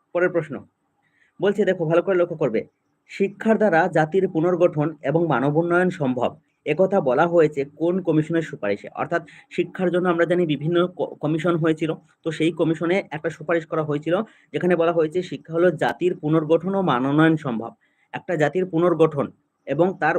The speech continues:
উন্নয়ন ঘটানো সম্ভব শিক্ষার দ্বারাই। বলা হয়েছে কোন কমিশনে? অপশন দেখো, রাধাকৃষ্ণন কমিশনের সুপারিশে, বি নাম্বার কোঠারি কমিশনের সুপারিশে, সি নাম্বার বলছে এ ও বি উভয়ই, এবং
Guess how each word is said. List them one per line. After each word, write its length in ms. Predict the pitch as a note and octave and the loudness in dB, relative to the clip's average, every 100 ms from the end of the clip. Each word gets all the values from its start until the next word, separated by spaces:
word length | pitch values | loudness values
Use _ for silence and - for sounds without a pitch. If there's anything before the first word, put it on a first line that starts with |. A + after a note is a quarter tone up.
| - | -2
উন্নয়ন 280 | D3 D3+ E3 | 0 2 2
ঘটানো 260 | D#3 D#3 E3+ | 0 -2 -2
সম্ভব 340 | E3+ D3 D#3 G3+ - - | -2 0 2 0 -2 -10
শিক্ষার 280 | F3 D#3+ D#3+ | -8 -4 -4
দ্বারাই। 220 | C3+ G2 F#2 - | -2 -4 -6 -6
বলা 160 | C#3 D#3+ | -2 0
হয়েছে 240 | E3+ E3+ | 0 -2
কোন 160 | E3+ E3+ | -2 -4
কমিশনে? 400 | E3+ E3+ E3+ F3+ G#3+ - _ - | -2 -4 -2 -2 -2 -8 _ -8
অপশন 220 | D3 E3+ | -4 0
দেখো, 200 | D3 A#2+ - _ - | 0 -2 -8 _ -6
রাধাকৃষ্ণন 600 | B2 D3 F3 F3+ F#3 F3 | -4 -2 -2 -4 -4 -4
কমিশনের 440 | F3 D#3 D#3 D#3+ D#3 | -2 -2 0 -2 -2
সুপারিশে, 460 | D#3+ D#3 D#3 D#3 D#3 D#3 _ _ - | -2 0 -2 0 -2 -2 _ _ -4
বি 40 | C#3 | 2
নাম্বার 220 | C#3+ A#2 | 2 2
কোঠারি 360 | - A#2+ D3+ E3 | -2 -4 -2 -2
কমিশনের 420 | E3 D#3+ D#3+ D#3 D#3 | 0 0 0 -2 -2
সুপারিশে, 480 | D3+ D#3 D3+ D#3+ D3+ D3+ _ _ _ _ - | -2 -2 -2 -2 -2 -4 _ _ _ _ -4
সি 40 | |
নাম্বার 240 | F3+ D#3+ B2+ | 0 2 2
বলছে 240 | A#2 A2+ B2+ - | 0 -2 -6 -4
এ 140 | D3+ E3 | 0 2
ও 120 | E3 D#3+ | 2 2
বি 180 | D3+ D#3+ | 2 -2
উভয়ই, 500 | C#3 B2 C3+ D3+ D#3 E3 _ _ | -2 -2 2 2 2 -4 _ _
এবং 160 | C3+ | 0